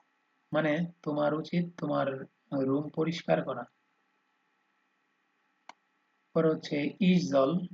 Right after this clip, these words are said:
mehr Sport machen,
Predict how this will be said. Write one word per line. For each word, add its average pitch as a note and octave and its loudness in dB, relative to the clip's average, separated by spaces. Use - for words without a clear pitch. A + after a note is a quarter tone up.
mehr C#3 -2
Sport F#3 2
machen, B2+ -10